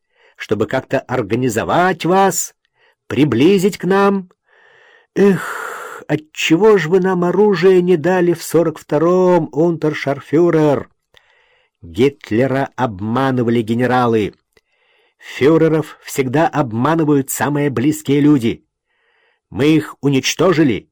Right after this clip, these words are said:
и теперь вы получили оружие. Теперь вам только и воевать за освобождение России от большевиков. А ты говоришь про плен. Разве можно? Вдруг загрохотало,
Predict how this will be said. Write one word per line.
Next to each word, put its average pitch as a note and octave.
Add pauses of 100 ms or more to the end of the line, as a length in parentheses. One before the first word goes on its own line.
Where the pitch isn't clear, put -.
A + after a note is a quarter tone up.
(480)
и C3+
теперь D3
вы D#3
получили D3+
оружие. C#3 (720)
Теперь D#3+
вам D#3+
только E3
и D#3
воевать D#3+
за A2+
освобождение D#3
России E3
от D3
большевиков. D3+ (540)
А E3
ты A#3+
говоришь C3+
про -
плен. C3 (420)
Разве C#3
можно? F3+ (1080)
Вдруг A#2+ (140)
загрохотало, B2+